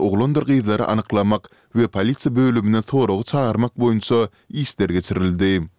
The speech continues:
Soragda bolanlaryň biriniň sözlerine görä, polisiýa işgärleri olar bilen degişdelikde salykatly gürleşipdirler. Sol bir wagtda olary temäki önümlerini, sol sanda kalýany mundan beýlek ulanmajakdygy barada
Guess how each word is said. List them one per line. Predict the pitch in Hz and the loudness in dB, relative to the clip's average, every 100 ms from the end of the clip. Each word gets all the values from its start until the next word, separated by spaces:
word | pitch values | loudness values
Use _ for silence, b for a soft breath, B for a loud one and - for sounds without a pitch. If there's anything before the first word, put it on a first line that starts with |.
| _ _ | _ _
Soragda | - 104 107 107 139 139 | -2 0 2 0 0 2
bolanlaryň | 151 143 139 139 123 | 2 2 0 2 2
biriniň | 120 98 113 | 2 2 0
sözlerine | 120 135 113 98 85 95 110 | 0 -2 0 0 0 0 2
görä, | 113 113 95 b b | 2 0 -4 b b
polisiýa | 101 98 139 151 131 | -2 0 0 0 -2
işgärleri | 120 127 120 117 110 113 | 0 0 0 0 0 0
olar | 98 107 131 | 0 2 2
bilen | 127 123 | 0 0
degişdelikde | 110 113 - 104 101 - 117 | 0 -2 0 -2 -2 0 -2
salykatly | 113 127 143 143 151 - 104 | 0 0 0 0 -4 -2 -2
gürleşipdirler. | 95 92 90 - 104 95 95 95 87 _ _ _ | 0 0 -2 -2 -2 0 2 0 -4 _ _ _
Sol | - 110 117 | -4 0 0
bir | 120 | 0
wagtda | 107 104 - | 0 -2 -2
olary | 117 107 98 101 | 0 2 2 0
temäki | - 110 90 90 151 | 0 0 0 0 2
önümlerini, | 147 127 120 113 107 110 110 98 b b | 2 2 2 0 2 0 0 -4 b b
sol | - 143 | -2 -2
sanda | 139 131 113 | 0 0 0
kalýany | - 120 101 92 92 | 0 0 2 0 0
mundan | 90 101 107 151 | 0 0 2 2
beýlek | 135 123 120 | 2 2 0
ulanmajakdygy | - 113 143 147 131 - 123 120 | 0 0 2 0 -2 -2 -2 2
barada | 117 117 113 101 113 | 2 2 0 0 0